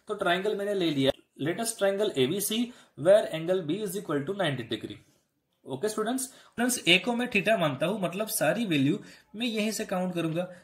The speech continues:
ये हमारा theta हो गया। स्टूडेंट्स, सिर्फ A को देखना है और other trigonometric ratios निकाल देना है, राइट स्टूडेंट्स? तो सबसे पहले sec theta is equal to thirteen upon twelve आपको गिवन है,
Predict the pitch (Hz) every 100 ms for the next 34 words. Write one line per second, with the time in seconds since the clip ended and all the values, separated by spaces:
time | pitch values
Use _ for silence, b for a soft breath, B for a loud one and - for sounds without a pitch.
0 | B 165 196 123 107 117 - 120 170 202
1 | 196 196 202 - - _ - 233 247 -
2 | B B - 247 254 - 151 196 202 269
3 | 196 185 156 175 202 - 185 160 - 185
4 | 233 190 160 165 170 165 190 185 131 131
5 | 202 247 208 151 131 117 107 104 107 170
6 | - 247 294 - - B B B B B
7 | - 220 202 - 220 220 226 208 - 175
8 | 208 - - - 160 202 202 185 190 147
9 | 135 139 151 139 120 160 151 110 135 147
10 | 175 143 127 185 175 170 113 110